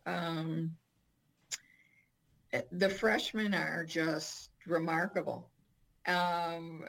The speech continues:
you know, and, and again, and I don't wanna say anything about the other two transfers because they're great too. I think Taylor Chavez,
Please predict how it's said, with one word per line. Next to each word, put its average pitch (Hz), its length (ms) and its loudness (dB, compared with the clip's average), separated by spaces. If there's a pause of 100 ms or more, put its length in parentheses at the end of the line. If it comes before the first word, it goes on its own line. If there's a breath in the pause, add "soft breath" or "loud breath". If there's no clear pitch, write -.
(260)
you 180 180 0
know, 170 320 -2
and, 226 160 2
and 247 240 2
again, 240 400 2
and 233 160 2
I 233 80 6
don't 240 180 0
wanna 220 600 0 (640)
say 233 260 0
anything 220 340 -2
about 190 280 2
the 190 140 4
other 185 160 4
two 185 240 -6
transfers 180 580 -4
because 175 340 -2
they're 170 100 2
great 175 280 4
too. 185 160 2
I 156 80 6
think 175 240 -4
Taylor 165 300 -2
Chavez, 180 600 0